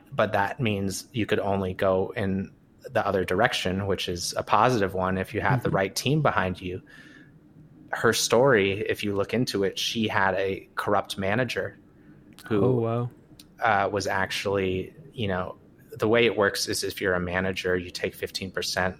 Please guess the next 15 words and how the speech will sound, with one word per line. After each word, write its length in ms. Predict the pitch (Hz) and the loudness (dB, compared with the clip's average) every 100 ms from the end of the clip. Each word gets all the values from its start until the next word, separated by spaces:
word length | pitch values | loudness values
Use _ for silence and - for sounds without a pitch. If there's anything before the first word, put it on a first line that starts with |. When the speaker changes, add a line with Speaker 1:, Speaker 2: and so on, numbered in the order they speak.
| - | -8
Speaker 1:
of 120 | 90 | -8
a 40 | |
client's, 600 | - - 87 90 95 - - - - - - - - | -6 -2 -2 -2 -6 -10 -10 -20 -20 -20 -20 -20 -6
uh, 460 | - 90 87 90 - - _ - - - | 0 0 0 -2 -6 -10 _ -20 -20 -6
um, 380 | 104 90 92 92 - - | -2 -2 -4 -12 -18 -8
you 120 | 110 | -4
know, 140 | 95 - | -4 -4
the 320 | 117 120 107 | -8 0 0
deal 200 | 104 95 | 2 0
could 160 | - 90 | 0 -4
be 80 | |
structured 440 | - - 92 - 92 | -2 0 -2 -2 -4
however, 340 | 85 87 87 | 0 0 -2
but 120 | 80 92 | -2 -4
it's 300 | - - | -4 -6